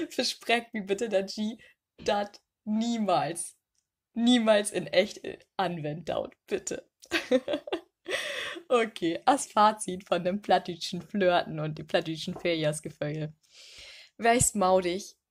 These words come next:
wär's ehrlich, egal ob Hochdütsch oder Plattdütsch, genießt dat Leben und wär's einfach offen für eins. Ich kann nur sagen, ich hab nicht viel Spaß, dat eins runtersägen, unter Hopentau stellen.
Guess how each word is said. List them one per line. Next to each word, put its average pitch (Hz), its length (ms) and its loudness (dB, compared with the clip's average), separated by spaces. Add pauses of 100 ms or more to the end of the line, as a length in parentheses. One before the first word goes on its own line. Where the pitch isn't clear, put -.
wär's 202 300 4
ehrlich, 165 600 0 (580)
egal 208 480 4
ob - 180 -6
Hochdütsch 196 540 2
oder 180 140 0
Plattdütsch, 160 680 -4 (340)
genießt 220 320 2
dat 208 140 2
Leben 175 520 0
und 180 360 -8 (140)
wär's 190 300 2
einfach - 380 -6
offen 175 260 0
für - 240 -6
eins. 151 560 -2 (1500)
Ich 254 140 -2
kann 262 200 6
nur 240 140 6
sagen, 214 200 4
ich 208 180 -2
hab 196 160 6 (100)
nicht 202 180 -4
viel 180 140 2
Spaß, 180 360 -2
dat - 120 -6
eins 170 320 -4
runtersägen, 185 760 -4 (160)
unter 202 260 0
Hopentau 196 380 0
stellen. 175 480 -2